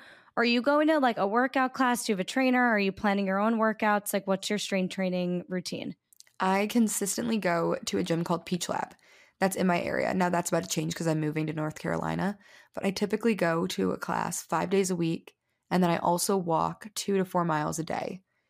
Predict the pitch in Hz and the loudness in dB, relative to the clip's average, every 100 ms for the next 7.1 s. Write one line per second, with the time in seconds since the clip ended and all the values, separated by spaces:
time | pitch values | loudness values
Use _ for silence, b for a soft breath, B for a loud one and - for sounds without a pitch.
0 | _ - 208 208 196 180 180 - 190 - | _ 0 0 2 2 2 0 -2 -2 -2
1 | - - 285 - 196 190 165 170 - - | -4 -2 0 0 0 0 0 0 0 -2
2 | - - 180 170 165 170 - 175 - _ | -2 0 0 0 -2 -2 -4 -4 -6 _
3 | - 165 - 165 156 165 160 185 185 - | -4 -4 -2 -2 -2 -2 -2 -2 -2 -2
4 | - 165 175 - - - 175 165 156 - | -2 -2 -4 -6 -10 -4 -4 -4 -8 -2
5 | 170 165 165 - 175 202 b b b b | -2 -2 -4 -4 -4 -6 b b b b
6 | 180 185 208 226 233 214 170 160 165 190 | -4 0 0 0 0 0 2 2 0 -2
7 | - | -12